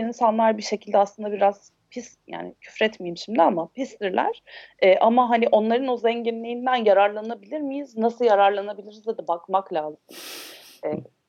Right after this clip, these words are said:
hani hepimiz buradan baktığımız zaman çok böyle aşırı zengin, işte dünyanın yüzde bir en yukarısında olan insanlara biraz şey bakıyoruz ya. Abi adamda o kadar para var, e, dünya için ne yaptı?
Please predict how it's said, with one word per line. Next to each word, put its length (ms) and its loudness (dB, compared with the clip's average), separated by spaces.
hani 360 -2
hepimiz 500 0
buradan 300 2
baktığımız 440 -2
zaman 340 -2
çok 380 -2
böyle 160 -2
aşırı 280 -4
zengin, 480 -4
işte 180 -20
dünyanın 420 0
yüzde 340 -6
bir 300 -4
en 80 0
yukarısında 640 -2
olan 220 4
insanlara 640 -4
biraz 220 0
şey 180 2
bakıyoruz 460 -4
ya. 200 0
Abi 220 6
adamda 280 4
o 60 0
kadar 300 -4
para 260 -2
var, 160 2
e, 320 0
dünya 280 -4
için 300 -6
ne 80 4
yaptı? 520 -2